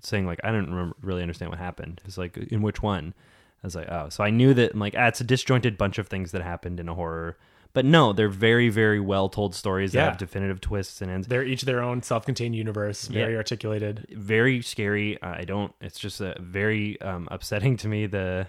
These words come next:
Speaker 1: the reviews that are, um, the, how well they've been received on Rotten Tomatoes and stuff, which is poor.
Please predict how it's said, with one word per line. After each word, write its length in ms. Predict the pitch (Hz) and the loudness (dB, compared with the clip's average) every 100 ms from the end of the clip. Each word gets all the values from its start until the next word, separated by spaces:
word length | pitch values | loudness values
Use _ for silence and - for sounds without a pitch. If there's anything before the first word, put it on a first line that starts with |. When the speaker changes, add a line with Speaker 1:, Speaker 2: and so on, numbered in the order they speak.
| - | -8
Speaker 1:
the 80 | 98 | -6
reviews 400 | 92 92 101 98 | -4 -2 -2 -2
that 260 | 101 - | -4 -4
are, 140 | 98 - - | -8 -10 -10
um, 380 | 87 82 87 87 _ _ | -8 -8 -8 -10 _ _
the, 120 | - - | -14 -8
how 160 | 98 | -2
well 200 | 92 92 | 0 0
they've 180 | 90 90 | -2 -4
been 160 | 90 87 | -4 -6
received 480 | 85 92 104 120 101 | -6 -6 -6 -4 -6
on 120 | 87 | -6
Rotten 180 | 76 85 | -6 -6
Tomatoes 340 | 98 104 104 | -4 -2 0
and 100 | 104 | -2
stuff, 300 | - 107 113 - | -2 -4 -4 -14
which 100 | - | -18
is 100 | 73 | -18
poor. 420 | - 85 113 139 | -10 -4 -4 -4